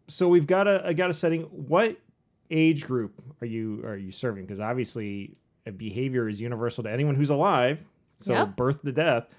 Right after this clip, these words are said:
Speaker 2: Yep.
Speaker 1: What segment of the population are you serving?
Speaker 2: We are serving, um, basically toddlers through late elementary. So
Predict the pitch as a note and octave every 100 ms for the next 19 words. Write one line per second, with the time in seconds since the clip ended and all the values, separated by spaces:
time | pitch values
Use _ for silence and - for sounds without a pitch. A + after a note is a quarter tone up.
0 | _ - C#4+ _ A#2+ A2+ C3+ D#3+ - -
1 | D3 C#3+ C#3+ C3+ C3 A#2+ G#2+ A#2 A#2+ A#2+
2 | A2+ A2+ A2 G2+ G2+ F#2+ G#2 B2+ B2+ -
3 | G2 E2+ - _ _ _ - G3 A3 A#3+
4 | G#3+ G#3+ - G#3 G3 G3 G3 G3 F#3 F3+
5 | E3 D#3+ D3 F3+ F3 - E3+ E3+ - -
6 | B3 A3+ A#3 A#3 - G3+ G#3 G3 F#3+ F#3+
7 | F#3+ G3+ _ F#3 F3+ F3 E3+ D#3+ D3 D3+
8 | D3 C3 - E3+ F3 E3+ E3+